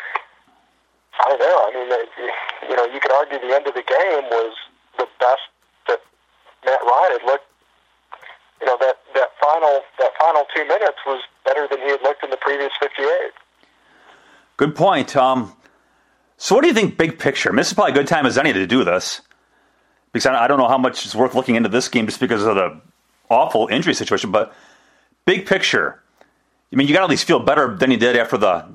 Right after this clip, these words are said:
Speaker 2: the Cowboys game, I'm sure, but, uh, do, does this, do you think this has a team has a chance to, I, everyone always couldn't point to two thousand ten for obvious reasons, but I, I hate to go that far, but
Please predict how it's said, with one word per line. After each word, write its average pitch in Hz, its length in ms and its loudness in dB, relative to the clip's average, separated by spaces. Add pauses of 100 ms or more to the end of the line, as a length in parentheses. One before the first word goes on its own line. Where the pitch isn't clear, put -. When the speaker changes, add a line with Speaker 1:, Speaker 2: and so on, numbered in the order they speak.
Speaker 2:
the - 100 -6
Cowboys 131 480 0
game, 101 180 -2
I'm 87 140 -2
sure, 113 180 0
but, 110 320 0 (1200)
uh, - 60 -10 (120)
do, 120 160 0
does 120 180 0
this, 139 140 0
do 107 100 0
you 127 60 2
think 175 100 0
this 131 120 0
has 139 120 0
a 127 80 0
team 147 280 0
has 131 100 0
a - 60 2
chance 139 400 -2
to, 101 300 0
I, 113 280 0
everyone 131 220 2
always 127 180 0
couldn't 120 180 -2
point 143 140 0
to - 60 -12
two 139 120 -2
thousand 117 280 0
ten 131 180 -2
for 110 140 0
obvious 98 300 0
reasons, 90 460 -2
but 104 320 0
I, 107 220 -6
I 98 60 2
hate 107 100 -2
to - 60 -14
go 110 100 0
that 113 180 2
far, 95 180 0
but 95 280 0